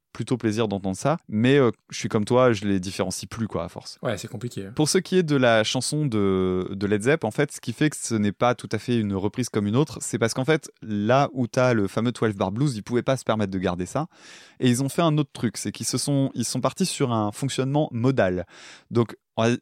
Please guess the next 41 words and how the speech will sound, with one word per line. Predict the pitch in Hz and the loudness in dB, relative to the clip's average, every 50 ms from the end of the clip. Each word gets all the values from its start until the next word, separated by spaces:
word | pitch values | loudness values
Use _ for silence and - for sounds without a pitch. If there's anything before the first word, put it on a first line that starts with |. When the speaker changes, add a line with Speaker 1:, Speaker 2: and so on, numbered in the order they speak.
| _ - - - | _ -16 -4 2
Speaker 1:
faire | 165 160 | 2 4
les | 160 156 | 4 4
choses | 143 - 175 151 | 4 2 2 4
de | 143 139 | 2 2
façon | - - 139 135 - - 170 165 160 | 4 2 2 2 0 -2 -2 -2 -4
très | - - - - 156 | -4 -4 -2 0 0
schématique | 147 - - 151 147 139 - - 151 143 | 0 0 0 0 -2 -2 -2 -4 -4 -4
et | |
très | 127 - 127 117 | -4 -4 -4 -4
simple. | - 110 90 - - _ - | -4 -6 -8 -10 -14 _ -10
Ce | - - - | -10 -8 -4
qui | - 156 151 147 | -2 0 0 0
détermine | 135 123 135 151 - 156 139 147 151 151 147 | 0 0 0 0 2 2 2 2 2 0 0
beaucoup | 123 113 139 139 - 160 | 0 -2 -2 -2 -4 -4
cette | - - 127 | -4 -4 -4
chanson, | - 117 110 - - 143 | -4 -4 -6 -6 -6 -6
en | 123 | -4
fait, | - 135 131 - | -4 -4 -4 -4
c'est | - 123 110 | -4 -4 -2
que | - - 127 139 | 0 0 0 0
t'as | 139 - - 123 | 0 -2 -2 -2
un | 113 107 104 | 0 -2 -2
côté, | - - 117 - 135 135 123 104 101 - _ - - | -2 -4 -2 0 -2 -2 -2 -4 -12 -14 _ -12 -10
euh, | 95 92 | -10 -6
drone, | 92 104 101 117 147 160 135 107 - - | -4 0 2 4 4 4 2 -2 -4 -6
c'est-à-dire | - - 107 92 107 104 113 127 | -8 -6 -4 -2 -2 0 -2 -2
que | - - | -4 -2
t'as | - 127 127 135 - - | 0 0 2 0 0 -2
un, | - 110 107 101 101 - | -2 0 0 0 -2 -2
une | - 104 107 113 | -2 -4 -2 0
note | 113 120 135 - 135 | 0 0 0 0 -2
en | 113 | -4
bourdon. | 98 113 117 104 104 95 110 - _ - | -2 -2 -2 -2 -4 -6 -8 -8 _ -6
Speaker 2:
Ouais. | 127 117 107 - - - _ - | -4 -4 -4 -6 -12 -20 _ 0
Speaker 1:
Pas | - 190 | 0 2
pendant | 190 165 143 131 | 2 2 2 0
tout | 123 - - 185 | 0 0 0 0
le | 170 | 2
morceau, | 160 151 143 - - 147 123 101 | 2 2 0 0 0 0 2 2
elle | 98 95 | 2 0
change, | - - 135 160 202 165 104 | -2 -2 -2 -2 -2 -4 -6